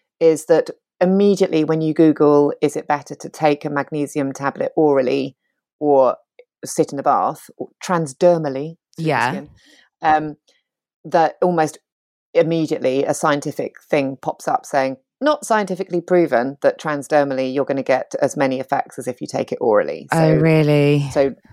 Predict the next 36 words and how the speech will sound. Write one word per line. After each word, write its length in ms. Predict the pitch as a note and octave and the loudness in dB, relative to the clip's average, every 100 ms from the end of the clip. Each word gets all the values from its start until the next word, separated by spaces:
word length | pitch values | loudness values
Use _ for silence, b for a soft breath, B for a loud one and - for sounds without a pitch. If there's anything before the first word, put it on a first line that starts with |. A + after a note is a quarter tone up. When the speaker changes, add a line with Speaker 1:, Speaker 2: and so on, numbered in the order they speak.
| b b _ _ | b b _ _
Speaker 1:
let's 300 | F3 F3+ - | 2 2 0
kind 180 | - D#3+ | -8 -8
of 80 | - | -6
put 160 | F3 | -8
that 100 | C#3+ - | -6 -6
out 180 | C3 - | -6 -2
there. 280 | A#2+ A#2+ - | 0 -2 -6
So, 380 | - C#3+ C#3 C3+ - _ _ _ _ _ _ F#3 | 0 2 4 2 -4 _ _ _ _ _ _ -2
and, 200 | E3+ E3+ | -2 0
and 140 | F#3 F#3 - | -2 -2 0
also 500 | C4 B3+ - C3+ C3+ | -2 0 0 0 0
I 160 | D#3 | 0
d-, 120 | D#3+ - | -2 0
I 140 | E3+ | 0
do 420 | D#3+ G3 G3 F#3+ E3+ | 0 -2 0 -2 0
remember 480 | E3+ E3 D#3+ D3 C#3 | 0 0 0 0 0
this, 200 | D#3+ - | -2 -4
again, 280 | D3 D3 C#3 | -2 -2 -2
this 120 | C#3 | -6
is 100 | C#3+ - | -10 -6
anecdotally, 540 | C3 B2 C#3+ C3+ - - | -4 -2 -2 -2 -4 -4
but 100 | - | -2
I 60 | |
do 140 | C#3+ D3+ | 0 -2
remember 280 | D3+ C#3 - | 0 -2 -4
a 60 | |
physio 380 | C3+ D#3 C#3 C#3+ | -2 0 0 -2
saying 240 | C#3 C#3+ C3+ | 0 0 -2
to 100 | - | -2
me 80 | C3+ | -2
when 140 | C#3 | 0
I 60 | C3+ | -2
was 120 | - | -2
probably 260 | E3+ D3+ | -4 -2
about 320 | C#3+ C#3 - _ | -2 -2 -4 _
thirty, 640 | E3 D3+ C#3 - F#2+ F2+ | 0 2 2 -2 -6 -6